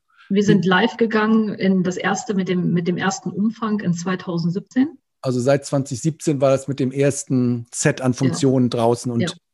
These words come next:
Speaker 2: und was war das? Vertriebs-, äh, war das sozusagen, ähm, wie würde man das jetzt nennen in der, in der
Speaker 1: Das
Speaker 2: Funktional-
Speaker 1: erste, was, glaub ich, was, was, glaub ich, rauskam, ich würd das so ein, so ein Digital Tacker nennen, das war,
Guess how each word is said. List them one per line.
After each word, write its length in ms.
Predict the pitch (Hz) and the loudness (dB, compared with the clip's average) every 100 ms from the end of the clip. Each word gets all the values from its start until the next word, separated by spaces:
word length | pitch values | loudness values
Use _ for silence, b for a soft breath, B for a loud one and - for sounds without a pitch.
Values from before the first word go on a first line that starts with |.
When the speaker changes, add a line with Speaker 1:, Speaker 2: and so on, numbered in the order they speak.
| _ - | _ -4
Speaker 2:
und 140 | 147 | 0
was 160 | 147 139 | 2 4
war 120 | 165 | 4
das? 180 | 202 - | 4 4
Vertriebs-, 560 | 175 - 214 - - | 2 4 0 0 -6
äh, 340 | - 156 147 143 | 2 4 4 4
war 80 | |
das 160 | 151 160 | 4 4
sozusagen, 720 | 156 - 147 143 143 143 139 - B B B - | 0 2 4 4 2 0 -4 -14 B B B -6
ähm, 680 | 143 139 135 135 131 127 139 143 135 | -2 0 0 0 -2 -6 -10 -10 -6
wie 140 | 139 | -4
würde 180 | 143 156 | -2 0
man 100 | 147 | 2
das 140 | 143 156 | 2 2
jetzt 200 | 135 151 | 0 2
nennen 180 | 160 | 2
in 100 | 165 | 2
der, 220 | 160 151 151 | 0 0 -2
in 100 | 147 | -2
der 440 | 143 139 143 147 - _ _ - | 0 0 -4 -6 -12 _ _ -20
Speaker 1:
Das 60 | b - | b 0
Speaker 2:
Funktional- 320 | 151 - 151 | 2 6 6
Speaker 1:
erste, 160 | 147 185 | 6 2
was, 220 | 185 - | 0 -4
glaub 160 | 175 180 | -4 -2
ich, 180 | 170 - | -4 -4
was, 240 | 175 175 175 | -4 -2 0
was, 160 | 180 | 0
glaub 140 | 202 196 | 0 0
ich, 180 | 185 | 0
rauskam, 420 | 170 202 - 208 185 | 0 0 0 0 0
ich 140 | 175 | 0
würd 140 | 208 | 0
das 100 | 208 | 0
so 80 | 180 | -2
ein, 220 | 175 170 170 | 0 0 2
so 80 | |
ein 100 | 170 | 2
Digital 480 | 170 180 202 190 175 | 2 0 -2 -2 -2
Tacker 300 | - 175 185 | -2 -2 0
nennen, 360 | 165 143 180 185 | 0 0 0 0
das 200 | 160 - | -2 -2
war, 400 | 165 165 165 | -2 -2 -4